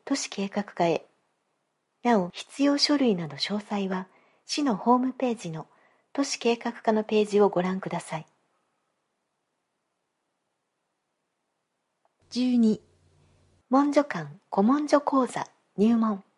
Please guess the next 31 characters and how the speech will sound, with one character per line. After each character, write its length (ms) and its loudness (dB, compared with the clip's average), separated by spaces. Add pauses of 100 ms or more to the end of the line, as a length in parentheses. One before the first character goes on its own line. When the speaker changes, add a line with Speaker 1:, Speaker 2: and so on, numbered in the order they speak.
(1600)
Speaker 1:
文 220 2
書 120 4
館、 280 -6 (640)
二 240 -4
四 240 -2
の 160 -12 (240)
零 240 0
一 260 -10
七 280 -6
一。 360 -12 (1000)
フ 60 -4
ァ 40 -4
ッ 20 -12
ク 80 -18
ス、 220 -4 (480)
二 220 2
四 220 -2
の 180 -10 (300)
零 260 2
一 240 -8
七 280 -4
二。 260 -6 (1600)
古 120 6
文 240 4
書 140 2
の 180 -2
解 280 0
読 240 2
方 200 2
法 360 -2
を 100 -10